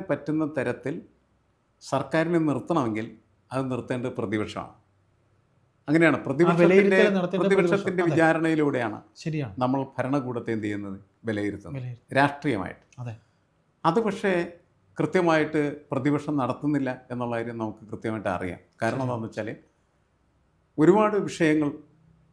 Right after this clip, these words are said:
Speaker 1: സർക്കാരിനെതിരെ ഉയർന്നു വരുമ്പോൾ ആ വിഷയങ്ങളെല്ലാം പ്രതിപക്ഷം ഏറ്റെടുക്കുന്നുണ്ട്. ഏറ്റെടുക്കുന്നത് വളരെ ഹ്രസ്വമായ കാലത്തേക്ക് മാത്രമാണ്. അതിന്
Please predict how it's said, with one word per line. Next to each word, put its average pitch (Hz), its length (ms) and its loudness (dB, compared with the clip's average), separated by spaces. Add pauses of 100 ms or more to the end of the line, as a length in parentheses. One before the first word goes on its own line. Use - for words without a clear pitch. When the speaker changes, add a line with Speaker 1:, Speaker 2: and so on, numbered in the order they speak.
(120)
Speaker 1:
സർക്കാരിനെതിരെ 147 640 2
ഉയർന്നു 113 360 0
വരുമ്പോൾ 98 300 -6 (500)
ആ - 20 8 (120)
വിഷയങ്ങളെല്ലാം 160 640 0 (100)
പ്രതിപക്ഷം 160 440 0
ഏറ്റെടുക്കുന്നുണ്ട്. 135 600 -2 (920)
ഏറ്റെടുക്കുന്നത് 170 720 0 (480)
വളരെ 143 260 2 (100)
ഹ്രസ്വമായ 160 640 0 (120)
കാലത്തേക്ക് 113 480 -4
മാത്രമാണ്. 87 360 -12 (960)
അതിന് 131 220 0